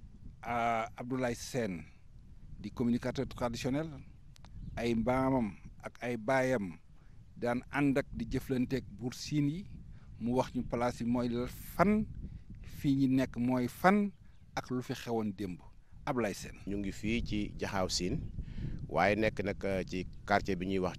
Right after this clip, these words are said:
Speaker 2: Cupaar nga xamante mooy Kër Gelwaar. Fii nag, euh, barab bi ñu taxaw mooy barab bi nga xamante ni Linguère moo fi daan dëkk. Ndax xam nga ne Linguère daan na nekk ki nga xamante ni mooy yaayu buur,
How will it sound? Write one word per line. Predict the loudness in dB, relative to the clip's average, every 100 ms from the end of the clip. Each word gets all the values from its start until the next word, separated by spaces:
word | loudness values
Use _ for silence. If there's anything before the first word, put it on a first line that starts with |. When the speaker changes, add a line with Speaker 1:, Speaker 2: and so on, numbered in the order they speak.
| -6
Speaker 2:
Cupaar | 2 2 2
nga | -2
xamante | -4 -4 -2 -2
mooy | 0 -2
Kër | 0 -2
Gelwaar. | 0 2 2 0 -4 -10 -10 -10 -6 -6 -6 -8 -8 -8
Fii | 2 6 8
nag, | 8 8
euh, | 8 10 8 6
barab | 6 6 8
bi | 6
ñu | 6
taxaw | 6 6 4
mooy | 4 4
barab | 6 6 8
bi | 6
nga | 6
xamante | 6 6 6 4 6
ni | 4 2 -4 -14 -16 -6
Linguère | 2 4 8 8 8
moo | 2 0
fi | 4
daan | 4 4
dëkk. | 2 -2 -6 -12 -12 -12 -12 -14 -10
Ndax | -2 -2 2
xam | 2
nga | 4
ne | 4
Linguère | 4 6 6 6 2
daan | 0 2 4
na | 4
nekk | 2 2
ki | 0
nga |
xamante | 2 2 2 2
ni | 4
mooy | 4
yaayu | 6 4 4
buur, | 2 2